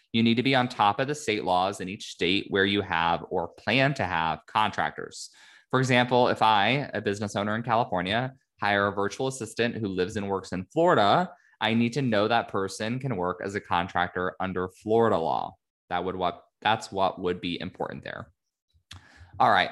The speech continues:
so the different tests. So we have a lot of different tests across all fifty states, but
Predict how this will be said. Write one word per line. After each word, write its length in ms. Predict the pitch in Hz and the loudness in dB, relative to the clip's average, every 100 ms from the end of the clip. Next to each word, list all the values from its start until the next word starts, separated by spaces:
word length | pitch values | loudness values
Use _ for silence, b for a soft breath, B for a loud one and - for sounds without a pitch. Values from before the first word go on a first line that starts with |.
| - | -6
so 160 | - 127 | -2 0
the 80 | |
different 400 | 120 165 190 175 - _ | 2 2 4 2 0 _
tests. 640 | - 107 - - - - _ b b b | -6 -6 -6 -8 -14 -16 _ b b b
So 560 | - 123 120 117 - _ _ | 2 4 4 2 -4 _ _
we 160 | 107 131 | 0 2
have 320 | 147 165 175 | 4 4 4
a 100 | 117 | 2
lot 300 | 127 123 139 | 2 4 4
of 80 | 185 | 2
different 220 | 226 202 | -4 -4
tests 460 | - 139 131 - - | 0 -2 -2 -8 -14
across 580 | - 92 113 104 101 - - | -12 2 4 6 2 -12 -4
all 520 | 104 117 135 147 147 | 2 4 4 4 0
fifty 300 | 147 151 156 | -2 -8 -8
states, 600 | 156 110 101 101 - - b b b - | -6 0 0 -2 -10 -16 b b b 0
but 400 | 117 117 113 - | 4 6 4 0